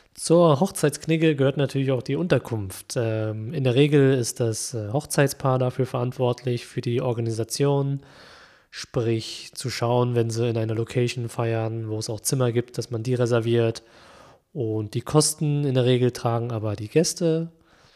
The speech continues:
Ähm, falls es nicht so ist, könnt ihr dann schauen, ob ihr vielleicht ein, zwei Gäste mit reinnehmen wollt in die Budgetplanung, aber in der Regel zahlen die Gäste halt die Unterkunft. Und, äh, ansonsten, wenn ihr irgendwo heiratet und in Location gibt's Zimmer, vielleicht sind die zu teuer, sucht auch nochmal bitte nach einer günstigen Alternative.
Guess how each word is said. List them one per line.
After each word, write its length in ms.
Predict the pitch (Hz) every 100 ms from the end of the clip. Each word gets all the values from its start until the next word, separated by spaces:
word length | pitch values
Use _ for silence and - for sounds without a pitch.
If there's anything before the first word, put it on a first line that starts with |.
| _ _
Ähm, 580 | 127 120 117 113 113 113 - - - - -
falls 360 | 127 117 -
es 140 | 123 127
nicht 120 | 127
so 180 | 131 123
ist, 200 | 120 -
könnt 220 | 120 113
ihr 60 | 120
dann 140 | 113 110
schauen, 300 | 120 120 117
ob 120 | 117
ihr 80 | 113
vielleicht 260 | 113 113
ein, 180 | 127 117
zwei 180 | - 113
Gäste 260 | 113 -
mit 180 | 113 107
reinnehmen 320 | 117 131 131
wollt 220 | 123 123 139
in 120 | 120
die 340 | 117 117 117
Budgetplanung, 680 | 117 117 120 - 117 113 110
aber 160 | 107 104
in 60 |
der 100 | 104
Regel 260 | 110 110 110
zahlen 360 | - 104 104 104
die 140 | 113
Gäste 300 | 107 107 -
halt 160 | 104 95
die 60 |
Unterkunft. 520 | 110 104 110 117 139 - - - - - -
Und, 480 | 160 165 190 196 -
äh, 320 | 156 151 151
ansonsten, 880 | 151 131 151 165 - 185 185 180 143
wenn 140 | 123 131
ihr 140 | 135
irgendwo 480 | 139 175 151 139 127
heiratet 680 | 143 151 139 147 147 143 147
und 140 | 127
in 80 | 127
Location 360 | 127 123 131 131
gibt's 260 | 156 -
Zimmer, 400 | - 175 156 151 147
vielleicht 260 | 131 123
sind 140 | 139 131
die 80 |
zu 120 | 127 135
teuer, 580 | - 139 139 135 135
sucht 280 | 127 147 -
auch 160 | 131 135
nochmal 380 | 135 131 131 120
bitte 280 | 123 127
nach 220 | 120 117 -
einer 260 | 117 113
günstigen 440 | 110 147 - 139 131
Alternative. 760 | 117 120 113 - 175 170 165